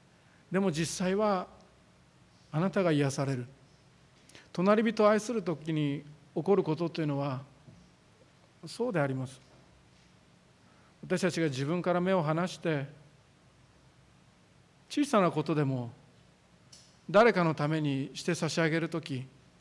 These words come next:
誰かの賭けを補っているようであって、実はあなたが癒されている。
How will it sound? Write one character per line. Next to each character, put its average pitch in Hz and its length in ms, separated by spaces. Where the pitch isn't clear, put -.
誰 226 180
か 220 120
の 190 100
賭 165 160
け 233 120
を 175 160
補 185 200
っ 247 80
て 190 160
い 165 60
る 160 40
よ 165 120
う 151 40
で 143 80
あ 143 60
っ 139 40
て、 143 200
実 131 320
は 139 320
あ 131 100
な 214 140
た 190 120
が 147 100
癒 147 180
さ 156 140
れ 147 100
て 143 160
い 120 80
る。 143 140